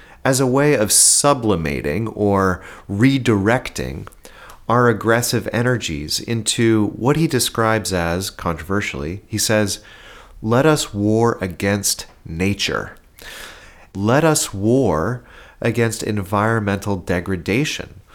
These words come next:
Let us war against our own natures. Let us war against impending doom of a sort of global or climate scale."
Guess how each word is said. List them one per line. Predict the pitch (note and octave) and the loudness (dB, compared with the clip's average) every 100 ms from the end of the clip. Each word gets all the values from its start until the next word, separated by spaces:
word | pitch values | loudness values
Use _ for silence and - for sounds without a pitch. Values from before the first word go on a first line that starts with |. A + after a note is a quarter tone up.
| - - - | -20 -20 -4
Let | A2+ C#3+ | 2 2
us | D3+ - | 2 -2
war | A#2 G2+ A#2+ D3 A2+ F#2 - | -4 0 2 4 4 2 0
against | G2+ - G#2 G2+ - | -4 -2 -2 0 -4
our | G2+ G#2 G2+ | 0 2 2
own | D#3+ G3+ | 2 0
natures. | A#2+ C#2+ - A#1 C#2+ | -2 -4 -6 -8 -6
Let | G2 A2 | -4 -4
us | C3+ - | -4 -6
war | G#2+ B2+ C#3+ C#3 | -2 2 2 2
against | B2+ A#2+ A2+ G2 - - - - - - - - | 2 0 0 -2 -6 -10 -20 -20 -20 -20 -20 -2
impending | A#2+ G#2+ - B2+ C#3 C#3 A#2+ F2+ | 0 0 0 0 0 0 0 0
doom | A#2+ F3+ E3+ C#2 B1 - - - - - _ - | 2 2 2 -2 -8 -12 -20 -20 -20 -20 _ -8
of | A2 | -4
a | A2+ | -2
sort | G#2+ B2+ A#2+ | 0 0 0
of | G2+ F2+ | -2 -6
global | F2+ G#2 B2 B2 B2 B2 A2+ | 0 2 2 4 2 2 0
or | E2 D#2+ - | 0 -2 -6
climate | - - A#2 B2+ B2 | -12 -2 0 0 -2
scale." | - - C3 F#3 - - | 0 -2 0 -2 -4 -10